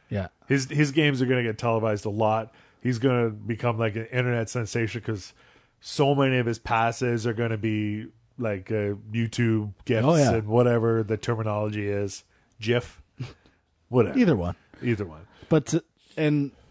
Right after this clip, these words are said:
Speaker 1: I don't know if this counts as a this season prediction. LeBron will not leave Cleveland.
Speaker 2: I think he would already have said he was gonna stay if he was staying.
Speaker 1: No.
Speaker 2: I do.
Speaker 1: I don't
Speaker 2: 'Cause
Speaker 1: think
Speaker 2: there would
Speaker 1: he's
Speaker 2: be
Speaker 1: going
Speaker 2: no
Speaker 1: to.
Speaker 2: reason for him to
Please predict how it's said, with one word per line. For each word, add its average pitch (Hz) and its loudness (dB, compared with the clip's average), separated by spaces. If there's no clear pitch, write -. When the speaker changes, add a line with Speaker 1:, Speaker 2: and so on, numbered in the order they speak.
Speaker 1:
I 156 -2
don't 175 2
know 190 4
if 160 -2
this 165 0
counts 180 0
as 160 2
a 151 4
this 156 0
season 175 2
prediction. 170 0
LeBron 131 0
will 110 -2
not 104 -4
leave 90 -4
Cleveland. 101 -8
Speaker 2:
I 170 -2
think 294 -2
he 262 2
would 170 2
already 139 2
have 110 -6
said 120 -4
he 110 -8
was 104 -6
gonna 104 -6
stay 113 -2
if 101 -4
he 98 -10
was 90 -10
staying. 87 -10
Speaker 1:
No. 190 8
Speaker 2:
I 110 -2
do. 80 -8
Speaker 1:
I 107 -4
don't 104 -2
Speaker 2:
'Cause 101 -6
Speaker 1:
think 139 -2
Speaker 2:
there 165 0
would 175 2
Speaker 1:
he's - -
Speaker 2:
be 151 -2
Speaker 1:
going 143 -4
Speaker 2:
no 151 2
Speaker 1:
to. 156 2
Speaker 2:
reason 127 0
for 113 -6
him 110 -4
to 110 -2